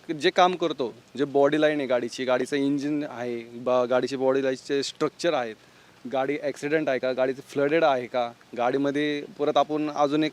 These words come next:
चेक करतो की त्याच्यामध्ये जो आरटीओचा पार्ट आहे की बाबा त्या गाडीमध्ये काय ब्लॅकलिस्टेड गाडी आहे का, हे सुद्धा डॉक्युमेंट्स कव्हर आपण करतो, त्याच्यामध्ये चेक करून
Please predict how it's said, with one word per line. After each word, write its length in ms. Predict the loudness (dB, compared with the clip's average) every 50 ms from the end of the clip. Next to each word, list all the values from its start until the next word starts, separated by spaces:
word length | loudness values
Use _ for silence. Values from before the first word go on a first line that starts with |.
| -4 -6
चेक 140 | -6 -6 -4 -2
करतो 220 | -4 -4 -4 -6
की 80 | -8 -6
त्याच्यामध्ये 440 | -6 -6 -6 -6 -6 -6 -4 -6 -6 -8 -12 -20 -20 -20 -20 -18 -2 4
जो 80 | 6
आरटीओचा 540 | 6 8 8 6 4 4 2 0 0 2 0
पार्ट 320 | 0 4 6 6 6 6 4
आहे 100 | -2 -6
की 240 | -6 -8 -6 -2 0
बाबा 160 | 0 2 2
त्या 120 | 0 -2 0
गाडीमध्ये 420 | 0 2 2 2 0 0 -2 -2
काय 180 | 0 0 0 0
ब्लॅकलिस्टेड 680 | -2 -2 2 4 4 4 4 0 -2 -2 -2 0 2
गाडी 220 | 4 4 4 4
आहे 180 | 2 0 -2 -2
का, 180 | -6 -8 -10 -10 -12 -18 -20 _ -4 0
हे 120 | 0 0
सुद्धा 220 | 2 4 4 4
डॉक्युमेंट्स 640 | 4 6 4 4 4 4 2 2 2 0 -2 -8 -14 -4 4
कव्हर 220 | 6 6 8 8 6
आपण 240 | 6 4 0 -4
करतो, 220 | -4 -4 -6 -6 -6
त्याच्यामध्ये 420 | -6 -6 -6 -6 -8 -6 -6 -6 -4
चेक 140 | -4 -4 -4 -2
करून 220 | -4 -4 -4 -4